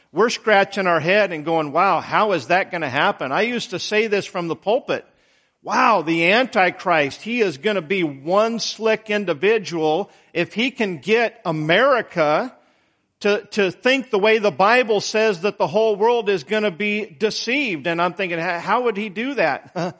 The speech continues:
<laughs> We're seeing it. The whole mindset and the way that Americans think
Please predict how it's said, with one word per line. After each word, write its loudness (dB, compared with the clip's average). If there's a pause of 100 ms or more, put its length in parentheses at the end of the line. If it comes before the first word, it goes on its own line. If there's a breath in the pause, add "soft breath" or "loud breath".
(180)
<laughs> -14
We're -4
seeing -4
it. -6 (1040)
The -2
whole 2
mindset 0 (1300)
and -4
the 0
way 2
that -2
Americans -4
think -8